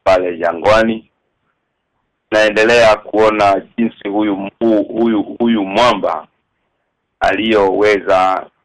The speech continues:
eh, pigwa na Musa kama vile alivyokuja baadaye kupigwa pale msalabani.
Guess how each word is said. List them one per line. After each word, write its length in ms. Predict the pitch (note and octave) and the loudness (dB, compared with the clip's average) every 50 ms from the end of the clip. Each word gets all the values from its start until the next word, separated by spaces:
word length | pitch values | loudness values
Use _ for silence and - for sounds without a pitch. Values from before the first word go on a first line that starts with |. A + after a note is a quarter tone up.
| _ _ _ _ _ _ _ _ _ _ _ _ _ _ | _ _ _ _ _ _ _ _ _ _ _ _ _ _
eh, 420 | - F2+ F2+ F2+ F2 F2 E2+ E2 D#2+ - _ _ _ _ _ _ _ _ _ | -2 0 2 2 2 2 0 -4 -8 -14 _ _ _ _ _ _ _ _ _
pigwa 380 | - B2+ A#2+ G2+ G2+ G2+ G2 F#2 | -6 -4 -2 0 2 2 2 2
na 160 | F2+ F#2 F#2 | 0 -2 -4
Musa 500 | F#2+ G2+ A2 A#2+ A#2+ A#2 - G#2 F#2+ F#2 | -2 -2 -4 -4 -4 -4 -2 0 0 0
kama 300 | - - G2+ G#2 G#2 G2+ | 2 0 0 0 0 -2
vile 640 | F#2+ F#2+ A2 A2 G#2 G#2 G2+ G2 G2 F#2+ G#2+ - _ _ _ _ _ _ _ _ _ _ _ _ _ _ _ _ _ _ _ _ _ _ _ _ _ _ _ - | -4 -4 -6 -4 -2 -2 0 -2 -2 -4 -8 -10 _ _ _ _ _ _ _ _ _ _ _ _ _ _ _ _ _ _ _ _ _ _ _ _ _ _ _ -6
alivyokuja 840 | - G2+ G2+ A2 G#2+ G2 G#2 G#2 F#2+ - - - A2 A2 A2 G2+ G2 - | -4 -2 -2 -2 -4 -4 -2 -4 -4 -4 -4 -6 -6 -4 -2 -2 -2 -2
baadaye 760 | - F#2+ F#2 F#2 F2+ G2 G2+ G2 F#2+ F#2 F2+ F2+ F2+ F2+ - - _ _ _ _ _ | 0 0 0 0 2 2 4 4 4 4 2 -2 -4 -6 -8 -12 _ _ _ _ _
kupigwa 680 | _ - F#2+ - F2+ F2+ F2 F2 E2+ E2+ E2+ - - _ _ _ _ _ _ _ _ _ _ _ _ _ _ - | _ -12 -8 -4 -2 0 0 0 0 0 -2 -4 -6 _ _ _ _ _ _ _ _ _ _ _ _ _ _ -2
pale 280 | F#2+ F#2+ F#2+ F#2+ F#2 | 0 0 2 0 -2
msalabani. 840 | F2 E2+ E2 _ - E2+ E2+ E2+ E2+ F#2+ G#2+ A2+ A#2+ B2 B2+ A#2+ - | -4 -6 -8 _ -2 0 0 0 2 2 2 2 2 2 -2 -4 -8